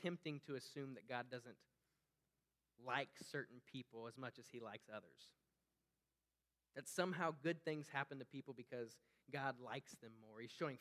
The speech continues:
favor on them. And bad or unjust things happen to people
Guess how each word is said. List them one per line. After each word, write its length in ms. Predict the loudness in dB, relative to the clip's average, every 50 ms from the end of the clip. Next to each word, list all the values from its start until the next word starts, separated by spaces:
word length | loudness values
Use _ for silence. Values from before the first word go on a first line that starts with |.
| -6 -4 0
favor 400 | 0 2 2 0 -2 -4 -6 -6
on 140 | -6 -6 -8 -10
them. 200 | -14 -16 -18 -18 -20 -20 _ _ _ _ _ _ _ _ _ _ _ _ _ _ _ _ _ _ _ _ _ _ -6
And 160 | -6 -4 0
bad 320 | 2 4 6 6 6 6 6
or 160 | 4 4 2 0 -10 _ _ _ _ _ _ _ _ _ _ -4
unjust 560 | -2 -2 0 -2 -2 0 2 2 2 2 0 -6 -6
things 220 | -4 -4 -4 -4 -2 0
happen 260 | 2 2 2 0 -4
to 80 | -8 -6
people 460 | -4 -4 -4 -4 -2 -2 -2 -2